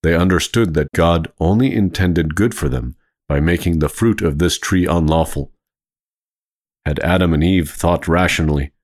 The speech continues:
they would have realized that Satan's temptations were false. If this tree had the ability to make the eater immortal,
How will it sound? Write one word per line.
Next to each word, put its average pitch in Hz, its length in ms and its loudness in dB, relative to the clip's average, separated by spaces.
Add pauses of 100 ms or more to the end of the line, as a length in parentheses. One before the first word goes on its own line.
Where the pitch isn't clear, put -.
(320)
they 78 80 2
would 98 120 2
have 87 140 0
realized 98 440 2
that 82 200 -2
Satan's 127 480 0
temptations 85 760 -2 (180)
were 71 120 -2
false. - 520 -10 (1200)
If 78 160 -4
this 107 200 0
tree 127 280 0
had 82 240 0
the 78 120 0
ability 78 400 2
to - 120 -6
make 78 220 0
the - 120 -12
eater 82 280 2
immortal, 71 500 0